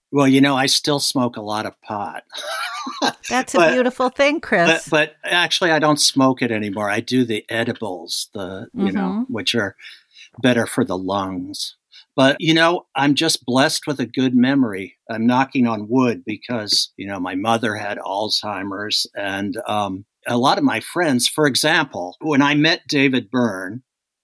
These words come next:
Speaker 1: the guy I was making a, uh, he, he asked me to help make a soundtrack, a musical piece for this student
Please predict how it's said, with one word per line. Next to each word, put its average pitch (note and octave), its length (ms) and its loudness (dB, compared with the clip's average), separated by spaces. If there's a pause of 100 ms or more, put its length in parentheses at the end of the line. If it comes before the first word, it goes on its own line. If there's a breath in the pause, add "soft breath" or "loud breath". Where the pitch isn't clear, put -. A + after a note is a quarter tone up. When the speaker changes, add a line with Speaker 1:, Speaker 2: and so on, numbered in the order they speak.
(120)
Speaker 1:
the A#2+ 120 -4
guy C#3 460 2
I B2 100 0
was A#2+ 220 -2
making C#3 340 0
a, G#2+ 280 -6 (460)
uh, C#3 180 -4
he, C#3 160 2
he C#3+ 220 4
asked C#3 260 2
me C#3+ 120 4
to A#2+ 180 0
help C3 340 0
make C3 220 2
a B2 40 -4
soundtrack, D3+ 800 0
a A#2 60 -2
musical B2 580 2 (100)
piece A#2+ 280 -2 (140 loud breath)
for A#2+ 80 -2
this A#2 220 0
student B2+ 480 6